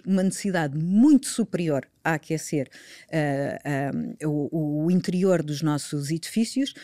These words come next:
e isso prende-se realmente com, eh, construções, eh, que são ineficientes, eh, e, eh, dificuldades, eh, depois, eh, que daí, que, que daí decorrem. Isso penaliza-nos, penaliza muito a saúde.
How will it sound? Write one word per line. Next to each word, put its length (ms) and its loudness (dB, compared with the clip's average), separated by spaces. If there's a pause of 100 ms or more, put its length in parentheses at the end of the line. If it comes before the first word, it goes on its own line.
(220)
e 120 6
isso 160 0
prende-se 400 2
realmente 580 4
com, 420 0
eh, 280 0 (100)
construções, 880 -4
eh, 240 -4 (180)
que 60 -16
são 300 -2
ineficientes, 1120 -4
eh, 220 -2
e, 340 0
eh, 360 -6
dificuldades, 720 -4 (380)
eh, 400 -2
depois, 640 0
eh, 160 0
que 160 -8
daí, 480 2
que, 500 2
que 60 -8
daí 360 0
decorrem. 600 -4 (260)
Isso 200 -2
penaliza-nos, 640 2
penaliza 500 -2
muito 260 0
a 40 -8
saúde. 460 -6